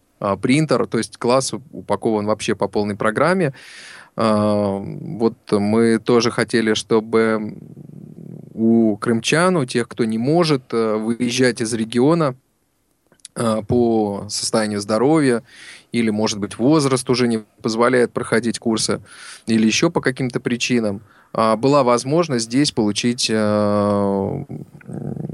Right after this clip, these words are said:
это образование. Вот я думаю, что Евгений щас добавит, э, вот как раз о том, кто будет заниматься обучением незрячих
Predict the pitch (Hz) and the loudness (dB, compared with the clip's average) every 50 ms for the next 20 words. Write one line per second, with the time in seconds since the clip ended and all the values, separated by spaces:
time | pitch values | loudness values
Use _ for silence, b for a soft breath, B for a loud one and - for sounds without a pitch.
0 | - - - - - - 113 113 107 - 120 113 113 110 - - 113 113 110 113 | -10 -10 -10 -10 -4 -2 -2 -2 0 2 2 2 4 2 2 2 0 2 2 0
1 | 113 120 127 127 123 113 104 98 95 101 113 123 127 - - 127 123 127 135 135 | 2 2 4 4 4 2 2 0 -2 0 0 0 0 0 -4 0 2 2 2 2
2 | 147 143 139 131 - - 131 135 143 143 160 139 123 113 - 127 113 110 120 117 | 2 0 0 -2 0 0 -2 -2 0 -2 -2 0 0 -2 0 -2 -2 0 0 0
3 | 120 151 165 180 170 143 135 _ - - 113 113 113 110 107 110 113 107 - - | 0 2 2 2 2 0 -2 _ -6 -4 -2 -2 0 -2 0 -2 -2 -4 -2 -4
4 | 117 101 123 120 117 - 117 101 - 127 117 - - - - 147 143 143 135 117 | -4 0 0 -2 0 0 -2 0 0 -2 -2 -4 -10 -2 0 2 2 2 2 0
5 | 117 107 107 101 - - - 110 110 117 120 120 - - 104 101 107 101 - - | -4 -4 -4 -8 -8 -8 -6 -4 0 0 0 0 0 -2 -2 -2 -2 -4 -4 -6
6 | 107 107 104 101 98 101 104 107 104 98 92 - - - - - | -6 -4 -4 -4 -4 -4 -2 0 0 0 0 -2 -8 -12 -12 -14